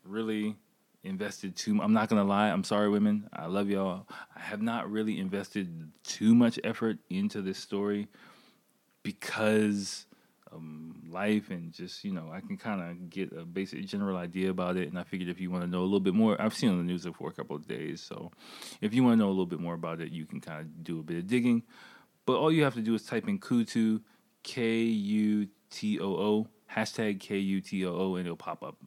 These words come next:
Basically what it is, is, um, uh, several days ago, I think an amendment or, uh, um, protest by women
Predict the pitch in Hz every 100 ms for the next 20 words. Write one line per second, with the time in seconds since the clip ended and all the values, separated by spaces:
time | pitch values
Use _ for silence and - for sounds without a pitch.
0 | - 76 - 98 113 139 139 104 104 110
1 | 107 117 117 113 - - - _ _ _
2 | _ _ _ _ _ - - 110 107 107
3 | 98 - 101 101 101 98 95 95 _ _
4 | _ _ _ _ 98 - 156 156 143 120
5 | 117 113 113 110 110 107 95 98 120 110
6 | 90 85 101 135 143 139 131 95 95 92
7 | 90 90 85 85 85 82 82 - 85 82
8 | 82 82 80 80 80 82 - - 104 113
9 | - 120 - 107 110 117 117 117